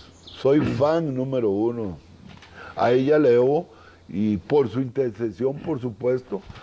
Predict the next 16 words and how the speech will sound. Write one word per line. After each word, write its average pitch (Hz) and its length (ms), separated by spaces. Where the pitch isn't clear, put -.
que 123 100
mi 117 120
esposa, 123 460
la 143 80
doctora 120 400
Quiñones, 139 580
después 113 340
de 143 60
un 131 100
cáncer, 139 520
después 107 260
de 127 60
un 135 80
infarto 127 340
del 131 100
cerebro, 123 460